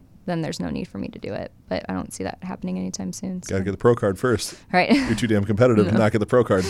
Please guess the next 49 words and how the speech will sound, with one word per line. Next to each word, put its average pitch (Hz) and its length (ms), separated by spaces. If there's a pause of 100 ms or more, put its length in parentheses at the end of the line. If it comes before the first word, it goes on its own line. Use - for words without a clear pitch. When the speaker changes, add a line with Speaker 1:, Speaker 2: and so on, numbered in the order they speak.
(200)
Speaker 1:
No, 190 340 (240)
got - 140
my 160 160
eyes 180 100
set 190 140
on 180 100
it, 180 140
so - 80
I'm - 60
not - 180
stopping 202 300
until - 200
it's - 160
there. - 240 (160)
Speaker 2:
It's 117 140
coming. 123 260 (500)
Speaker 1:
And - 40
Speaker 2:
It's 165 80
Speaker 1:
then, 147 100
Speaker 2:
coming. 110 200 (180)
Speaker 1:
then - 160
there - 180
afterwards, - 460
gotta 185 160
get - 120
some 196 120
wins. 190 320 (1120)
Speaker 2:
I 104 40
like 117 240
that. 82 200 (400)
Good 156 140
for 151 100
you. 113 280 (200)
Speaker 1:
Yeah, 196 160 (200)
I'm 202 60
excited. 196 460 (220)
Speaker 2:
Good 147 120
for 127 60
you. 113 60
So 117 100
Taylor, 82 400 (560)
if - 100
you 180 60
were 196 60
to 175 80
leave 110 540
the 110 100
audience 92 400
today 80 340